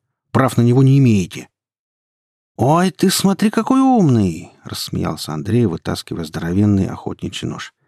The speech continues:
«А это видал? Поджилки затряслись?» «Либо валите отсюда, либо пеняйте на себя!» — крикнул Гена. «А ты кто такой, чтобы угрозы нам кидать?» — крикнула Кира. «Это не твой лес!» «Тише, Кир!» —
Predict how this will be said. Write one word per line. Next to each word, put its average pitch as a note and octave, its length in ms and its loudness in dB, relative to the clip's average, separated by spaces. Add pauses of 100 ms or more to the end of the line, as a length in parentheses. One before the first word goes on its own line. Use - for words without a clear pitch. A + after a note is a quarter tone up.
(180)
«А G#3+ 180 0
это F#3 280 0
видал? G3+ 420 2 (460)
Поджилки C#3 480 0
затряслись?» D3+ 680 -2 (880)
«Либо G#2+ 200 2
валите D#3 360 2
отсюда, - 580 -2
либо C#3+ 300 2
пеняйте C3+ 440 2
на C#3 80 4
себя!» — F#2 520 0
крикнул - 380 -12
Гена. - 340 -16 (680)
«А B3+ 100 2
ты C4+ 200 0
кто - 220 0
такой, C#4+ 360 0
чтобы F3+ 260 2
угрозы G#3 360 2
нам G#2+ 140 2
кидать?» — - 420 -6 (200)
крикнула - 480 -8
Кира. - 340 -16 (180)
«Это F#3+ 180 0
не C#4 120 4
твой B3 260 2
лес!» A#2+ 340 0 (380)
«Тише, - 380 -12
Кир!» — - 280 -14